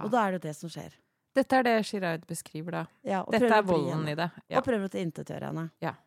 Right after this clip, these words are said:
Speaker 2: eksakt.
Speaker 1: Og jeg vet at
Speaker 2: Eller Vertigo da, som er jo det samme plottet egentlig. Det er jo to kvinner, ikke sant, som er like.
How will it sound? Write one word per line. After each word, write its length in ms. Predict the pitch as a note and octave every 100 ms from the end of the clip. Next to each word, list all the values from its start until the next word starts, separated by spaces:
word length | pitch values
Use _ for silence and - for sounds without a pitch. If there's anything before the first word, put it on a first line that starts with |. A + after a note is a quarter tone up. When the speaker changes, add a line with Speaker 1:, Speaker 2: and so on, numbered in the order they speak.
| _ _ G3
Speaker 2:
eksakt. 540 | - G#3+ - _ -
Speaker 1:
Og 80 | A3
jeg 300 | A3 A#3+ C#4 B3+
vet 220 | A3 A#3
at 100 | -
Speaker 2:
Eller 400 | A3+ A#3 D4 D4 -
Vertigo 520 | A#3 - A3 F#3 A3
da, 140 | A#3 - _
som 200 | - A3
er 320 | G#3 F3+ F3+
jo 60 | F3+
det 140 | F#3 F#3+
samme 240 | G3 E3+
plottet 300 | - - -
egentlig. 300 | - - - - _ _ _ _ _ -
Det 60 |
er 60 | A3
jo 20 |
to 240 | G#3 - C4 - _ _ _ _
kvinner, 280 | - E3+ - - _ _ _ _ _ _ _ _ _
ikke 100 | G#3+
sant, 140 | A#3+ A3
som 80 | G#3
er 80 | G3
like. 320 | F3+ -